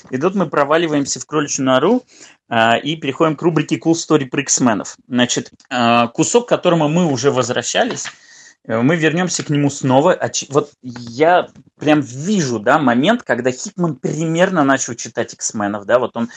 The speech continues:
э, у него даже примерно одни и те же временные рамки, к которым он достаточно часто,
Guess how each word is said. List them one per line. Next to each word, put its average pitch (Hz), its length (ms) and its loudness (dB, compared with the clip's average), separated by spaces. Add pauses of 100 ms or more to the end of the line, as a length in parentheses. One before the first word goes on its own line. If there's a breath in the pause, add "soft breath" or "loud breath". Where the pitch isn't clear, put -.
(460 loud breath)
э, 113 300 4 (240)
у - 180 -4
него 160 200 4
даже 160 220 2
примерно 170 460 0
одни 175 480 -2 (280 soft breath)
и 135 120 -10
те 180 140 2
же 143 120 0
временные 156 480 2
рамки, 160 420 2
к - 60 -16
которым 175 380 2
он 127 140 0
достаточно 131 640 -4
часто, 165 560 0